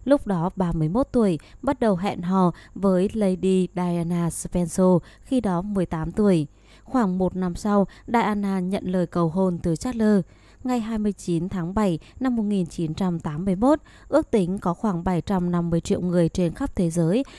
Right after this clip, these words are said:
đã theo dõi lễ cưới của cặp đôi tại nhà thờ St. Paul ở London.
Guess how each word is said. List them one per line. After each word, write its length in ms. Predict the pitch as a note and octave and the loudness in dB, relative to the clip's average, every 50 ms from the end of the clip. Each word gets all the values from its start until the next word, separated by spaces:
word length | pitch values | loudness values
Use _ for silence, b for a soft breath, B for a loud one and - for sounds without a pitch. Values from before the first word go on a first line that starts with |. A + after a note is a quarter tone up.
| B B | B B
đã 200 | - A3 G#3+ G#3 | -4 -2 -2 -2
theo 260 | G#3 - B3 B3 G#3+ | -2 -2 -2 -2 -2
dõi 300 | G3+ F#3+ G3 E3+ E3 E3 | 0 0 0 0 0 0
lễ 220 | E3+ F3+ F3 F3 - - - | 0 0 -2 -2 -2 -6 -6
cưới 260 | - F3 D#3+ D#3+ F#3 | -2 0 2 2 2
của 140 | - - G3 | 2 0 0
cặp 240 | - - F3 - - | 0 0 -4 0 2
đôi 260 | F#3+ G3 G3+ G3 F3 B B B B - | 4 6 6 4 4 B B B B -2
tại 220 | - A#3 D#3 - | -2 0 0 -2
nhà 260 | F#3 F#3 F#3+ G3 F3+ F3 | -2 -2 -2 -2 -2 -2
thờ 280 | - - F#3 F3+ E3+ | 0 0 2 2 2
St. 140 | D#3+ - - C4 C4 - - - | 0 0 -2 -4 -4 -6 -6 -4
Paul 240 | G#3+ G3+ F#3+ F3+ - | 0 4 4 4 4
ở 180 | - - E3+ D#3+ | 4 2 2 2
London. 480 | D#3 E3+ E3+ F3 E3 F3+ F#3 F#3+ F3+ | 2 0 0 2 4 6 6 6 6